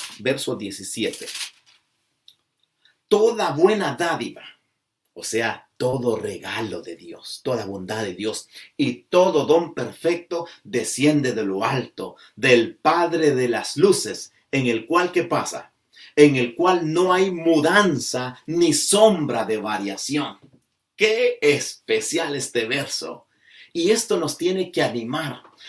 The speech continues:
para entender que si Él nos ha prometido algo, Él no va a variar.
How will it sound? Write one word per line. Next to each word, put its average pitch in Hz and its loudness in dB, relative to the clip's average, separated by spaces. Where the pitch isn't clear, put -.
para 147 2
entender 147 0
que 170 2
si 143 2
Él 202 0
nos 165 -4
ha 185 -4
prometido 160 0
algo, 185 0
Él 185 4
no 180 4
va 196 4
a 151 2
variar. 139 -2